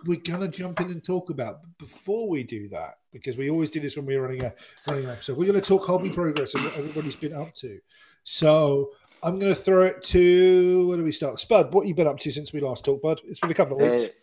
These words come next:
Speaker 2: yeah, I've just been finishing off getting my last couple of models painted for Company of Legends for next weekend. And they're
Speaker 1: So
Speaker 2: sending off me two lists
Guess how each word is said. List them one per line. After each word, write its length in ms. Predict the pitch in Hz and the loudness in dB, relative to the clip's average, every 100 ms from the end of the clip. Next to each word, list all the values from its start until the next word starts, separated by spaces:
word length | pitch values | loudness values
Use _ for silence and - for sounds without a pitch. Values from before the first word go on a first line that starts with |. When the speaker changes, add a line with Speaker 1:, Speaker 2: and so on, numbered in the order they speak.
| _ _ - | _ _ -4
Speaker 2:
yeah, 280 | 113 143 180 | 6 10 10
I've 120 | 151 | 8
just 220 | 139 - | 4 2
been 140 | 131 | -2
finishing 460 | - 143 135 - 131 | 2 4 6 4 4
off 160 | 131 - | 4 4
getting 200 | 123 127 | 0 2
my 60 | |
last 160 | 127 - | -2 -2
couple 160 | - 135 | -8 -2
of 60 | |
models 300 | 127 127 120 | 2 2 0
painted 460 | - 123 120 123 117 | 0 2 2 0 0
for 460 | - 123 123 117 - | 0 0 2 2 0
Company 240 | 147 113 117 | -4 0 0
of 80 | 123 | 2
Legends 380 | 143 160 160 | 0 -2 -6
for 240 | - 123 123 | -6 -4 0
next 260 | 123 - | -2 0
weekend. 520 | 131 120 127 160 175 - _ _ _ _ _ _ _ - - - _ _ _ | -2 0 -2 -4 -8 -14 _ _ _ _ _ _ _ -20 -20 -20 _ _ _
And 120 | 107 110 | -6 0
they're 260 | 110 110 | 2 2
Speaker 1:
So 80 | - - - | 0 -10 0
Speaker 2:
sending 340 | - 117 117 | 6 8 8
off 180 | 113 113 | 6 4
me 80 | 107 | 0
two 260 | - 120 | 4 4
lists 520 | 117 131 - - - | 4 2 -2 -8 -12